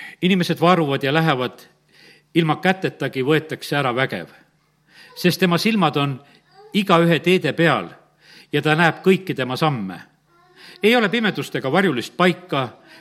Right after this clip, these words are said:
kuhu ülekohtu tegijad saaksid peitu pugeda, sest tema ei anna inimesele aega, eh, Jumala juurde kohtusse minekuks. Ta peksab vägevaid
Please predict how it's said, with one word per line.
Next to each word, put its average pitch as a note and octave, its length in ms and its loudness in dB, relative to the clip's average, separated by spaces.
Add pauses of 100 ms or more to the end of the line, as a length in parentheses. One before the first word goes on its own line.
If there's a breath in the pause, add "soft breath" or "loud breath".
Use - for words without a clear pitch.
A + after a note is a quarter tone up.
(100)
kuhu D#3 500 0 (300 soft breath)
ülekohtu E3+ 540 2
tegijad D#3 400 0
saaksid E3 420 -4
peitu D3 300 -2
pugeda, G2+ 520 -6 (600 loud breath)
sest - 240 -2
tema G3+ 240 2
ei E3+ 60 2
anna F3+ 240 0
inimesele C3 460 -4
aega, A#2+ 520 0 (360 loud breath)
eh, B2 220 2
Jumala C3 500 0
juurde C#3 320 -2
kohtusse C3 520 -4
minekuks. - 760 -6 (560 loud breath)
Ta E3 100 4
peksab G#3+ 440 0
vägevaid C3+ 640 0